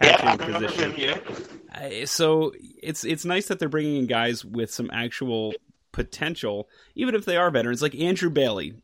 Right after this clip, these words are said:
Speaker 2: Andrew Bailey right now, he's two and oh. He pitched four innings, uh, total. He's got five strikeouts. He's only allowed one hit. He struck out the side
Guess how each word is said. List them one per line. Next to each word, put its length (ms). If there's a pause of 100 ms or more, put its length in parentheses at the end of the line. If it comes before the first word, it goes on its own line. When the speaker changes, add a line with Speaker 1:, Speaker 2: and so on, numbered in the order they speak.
Speaker 2:
Andrew 260
Bailey 300
right 240
now, 340 (260)
he's 200
two 300
and 120
oh. 280
He 180
pitched 240
four 340
innings, 560
uh, 220
total. 380
He's 120
got 160
five 300
strikeouts. 640 (200)
He's 160
only 200
allowed 240
one 380
hit. 360 (300)
He 100
struck 300
out 180
the 80
side 520